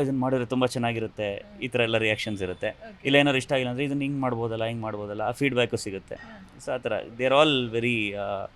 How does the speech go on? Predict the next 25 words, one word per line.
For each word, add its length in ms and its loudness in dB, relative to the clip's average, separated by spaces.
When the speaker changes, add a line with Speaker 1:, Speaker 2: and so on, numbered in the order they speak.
Speaker 1:
ಒಂಥರ 200 2
ಫ್ಯಾಮಿಲಿ 340 8
ಇದ್ದಂಗೆ 280 -2
Speaker 2:
ಫ್ಯಾಮಿಲಿ, 200 -8
Speaker 1:
ನಮ್ಗೆ. 180 -14
Speaker 2:
ಸೂಪರ್ 280 -12
ಸರ್. 420 -16
ಲಕ್ಕಿ 300 -4
ಅಂತ 200 0
ಅನ್ಸುತ್ತೆ 360 0
ನೋಡಿ 220 -2
ಸರ್ 200 -4
ನೀವಲ್ವಾ? 540 -2
ಈಗ 100 -2
ನೋಡಿ 160 4
ಅವ್ರ 200 6
ಜೊತೆನೇ 320 8
ಒಂದು 460 4
ಇರುವಂಥ 340 0
ಟೈಮ್ 220 0
ನೀವು 220 0
ಅವ್ರ 180 -2
ಫ್ಯಾಮಿಲಿಯಲ್ಲಿ 360 0
ಒಟ್ಟಿಗೆ 320 -4
ಇರ್ತೀರಾ. 340 -6